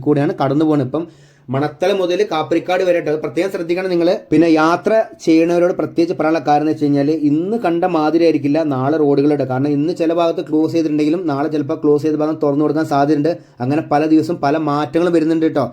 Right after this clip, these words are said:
എന്നാലും റോഡിൽ എവിടെയും ഗതാഗത തടസ്സമില്ലാതെ ഈ ഭാഗത്ത് നിങ്ങൾക്ക് യാത്ര ചെയ്യാൻ സാധിക്കുന്നതാണ്. രാത്രി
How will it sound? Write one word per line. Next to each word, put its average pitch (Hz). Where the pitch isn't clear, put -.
എന്നാലും 147
റോഡിൽ 160
എവിടെയും 165
ഗതാഗത 151
തടസ്സമില്ലാതെ 151
ഈ -
ഭാഗത്ത് 143
നിങ്ങൾക്ക് 147
യാത്ര 131
ചെയ്യാൻ 143
സാധിക്കുന്നതാണ്. 127
രാത്രി 156